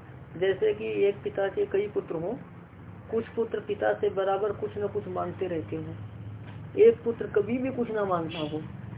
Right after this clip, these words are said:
तो पिता उसको देने में संकोच करते हैं कि हम इसको, इतना अच्छा है कि कभी कुछ मांगा नहीं, मैं क्या दे दूं इसको, अधिक से अधिक क्या दे दूं, ऐसा सोचते हैं। "जो संपदा दससी सरप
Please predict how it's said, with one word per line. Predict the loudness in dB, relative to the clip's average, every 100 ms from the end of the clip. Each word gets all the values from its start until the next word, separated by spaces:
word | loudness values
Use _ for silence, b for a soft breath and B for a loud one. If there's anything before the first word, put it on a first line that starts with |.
| -10 -10 -12 -10 -6 -2
तो |
पिता | 0 0 6 6
उसको | 6 4 4
देने | 6 4 4
में | 2
संकोच | 0 -2 -4 -2 0 0
करते | 0 -2 -2 -4
हैं | -4 -6 -6
कि | -8 -8 -12 -16 -10
हम | -6 -2
इसको, | -2 -2 -4
इतना | -2 0
अच्छा | 0 0 0
है | 2 2
कि | -2
कभी | 0 -2 0
कुछ | -2 -4
मांगा | -4 -6 -2 -2
नहीं, | -2 -6 -10 -18 -20 -20 -20 -8
मैं | -8 -6
क्या | -4 -2
दे | 0
दूं | 0 -2
इसको, | -6 -8 -8 -2
अधिक | -2 0
से | -2
अधिक | -2 -2 2
क्या | 4
दे | 4
दूं, | 4 2
ऐसा | 0 -8
सोचते | -8 -10 -10 -14
हैं। | -14 -14 -16 -18 -20 -20 -20 -20 -20 -20 -12
"जो | 4 6 6
संपदा | 4 -2 -2 2 0 0 -12 -20 -20 -14
दससी | -2 -2 -2 -6 -6 -2
सरप | 0 0 -2